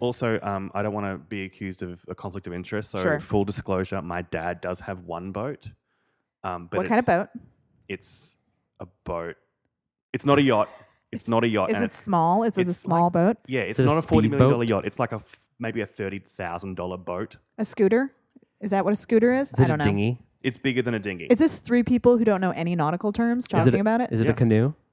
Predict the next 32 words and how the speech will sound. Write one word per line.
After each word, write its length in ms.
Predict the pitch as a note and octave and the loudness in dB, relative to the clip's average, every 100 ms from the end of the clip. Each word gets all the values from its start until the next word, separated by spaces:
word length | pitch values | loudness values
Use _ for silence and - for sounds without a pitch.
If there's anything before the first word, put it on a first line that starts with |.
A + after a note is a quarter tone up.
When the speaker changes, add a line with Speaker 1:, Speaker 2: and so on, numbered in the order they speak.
| _ | _
Speaker 1:
It's 120 | G#2 B2 | -8 -4
not 140 | G#2+ | -4
a 40 | G#2 | -4
canoe. 320 | G#2+ F2 E2+ | -6 -6 -6
Speaker 3:
Is 140 | F#2 | -8
it 80 | F#2 | -8
a 40 | - | -4
canoe? 240 | F#2+ E2+ G#3+ | -4 0 2
Speaker 2:
I've 100 | A3+ | 4
been 120 | C4 | 2
a, 80 | A#3 - | 0 -2
in 100 | A3 | -2
a 60 | F#3 | -2
kayak. 580 | F3+ G#3+ F3 F#3+ - _ | -2 0 -2 -4 -12 _
Speaker 3:
Yeah. 80 | G2 | -4
Speaker 1:
It's 100 | G2 - | -4 -2
Speaker 3:
Is 140 | G#2+ | 2
it 20 | |
Speaker 1:
not 80 | G#2+ | 2
Speaker 3:
a 40 | A2+ | 2
Speaker 1:
a 40 | |
Speaker 3:
kayak? 300 | G2+ G#2 D3 E3 | 2 2 0 -2
Speaker 1:
kayak. 120 | - - | -10 -8
Speaker 2:
I've 80 | F#3 | -4
been 80 | E3+ | -2
in 140 | E3 | -4
a 40 | E3+ | -6
kayak. 180 | D#3 A#2+ | 0 2
Speaker 1:
It 60 | |
has 200 | C3 A#2 | 2 2
a 40 | A2 | 0
motor. 500 | G2 G2+ A2 A3 | 2 2 2 0